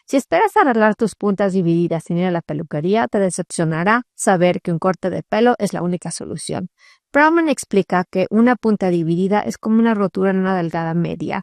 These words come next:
de malla. Simplemente no hay forma de arreglarla. Walker dice, "Si imaginas que un cabello se está fracturando y lo miras en microscopio, casi parece que tienes dos o tres puntas más.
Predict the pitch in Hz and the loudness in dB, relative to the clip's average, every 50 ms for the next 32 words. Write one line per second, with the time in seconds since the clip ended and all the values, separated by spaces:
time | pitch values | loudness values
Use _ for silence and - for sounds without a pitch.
0 | - _ - 180 160 147 143 139 104 113 - - - 220 220 - 247 247 226 220 | -8 _ -4 -2 -2 -2 -4 -6 -6 -6 -6 -4 -2 -2 0 0 2 2 2 2
1 | 214 - 214 208 202 190 185 185 - - - 160 165 165 175 180 160 - 185 185 | 2 0 0 0 0 0 0 -2 -4 -6 -6 -4 -2 -2 -2 -4 -4 -4 -4 -4
2 | 170 170 175 214 247 254 - - - - _ _ _ _ _ _ _ _ _ _ | -4 -2 -2 0 0 0 0 -2 -8 -14 _ _ _ _ _ _ _ _ _ _
3 | _ _ _ _ _ _ _ - 226 254 269 269 - - 285 254 233 185 - 202 | _ _ _ _ _ _ _ 0 4 4 4 4 4 4 4 4 4 4 2 0
4 | 180 - - - - - - - 226 220 214 220 - - 269 247 220 208 - - | 0 0 -4 -6 -8 -6 -2 0 2 2 2 0 0 0 0 0 0 -2 0 0
5 | 226 214 - 233 220 214 214 208 190 - 190 - - 196 190 - 196 196 - _ | -2 0 0 0 2 4 2 2 2 0 -4 -2 -2 -2 0 0 -2 -4 -2 _
6 | - 175 180 175 180 175 170 160 165 170 180 185 190 185 175 - - 170 170 160 | -2 0 0 0 0 0 0 0 0 0 0 2 0 0 -2 -2 -2 -4 -4 -4
7 | - - 170 170 - - 240 240 - - 247 247 240 - _ _ _ _ - 302 | -4 -6 -6 -6 -4 -2 -2 -2 0 2 0 0 0 -2 _ _ _ _ -2 -2
8 | 302 - - 311 - 269 254 254 240 - 233 - 220 202 - 208 202 202 208 190 | 0 0 0 -2 0 0 -2 0 -2 -2 -4 -4 -4 -2 0 0 0 0 0 -2
9 | - - 202 202 - - 190 - - 180 175 - - - 175 175 165 196 202 196 | -4 -4 -4 -4 -2 -4 -4 -4 -4 -4 -4 -4 -4 -4 -4 -2 -2 -2 -2 0
10 | 220 233 254 262 220 - - | 0 2 2 0 0 -4 -8